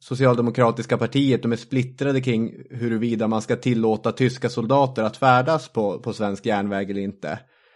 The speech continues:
Och så är det ett möte där man sitter och bråkar och bråkar. Och Per Albin Hansson, han vill ju säga ja, men han säger inte någonting. Han tiger,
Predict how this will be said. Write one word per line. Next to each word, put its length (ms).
Och 120
så 80
är 60
det 100
ett 240
möte 420
där 80
man 100
sitter 180
och 60
bråkar 440
och 80
bråkar. 600
Och 280
Per 100
Albin 260
Hansson, 340
han 140
vill 140
ju 80
säga 200
ja, 320
men 100
han 140
säger 340
inte 220
någonting. 400
Han 120
tiger, 560